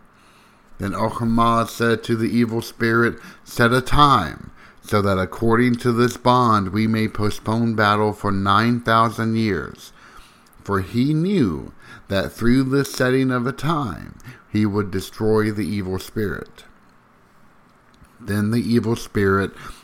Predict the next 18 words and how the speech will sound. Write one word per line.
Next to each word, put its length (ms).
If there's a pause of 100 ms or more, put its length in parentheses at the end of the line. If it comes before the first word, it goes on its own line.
not 340
being 260
able 300
to 180
foresee 580
the 300
end, 520 (320)
agreed 680
to 100
that 300
pact. 560 (2500)
This 280
too 340
Akhmaz 880
knew 300
in 80
his 200
omniscience, 760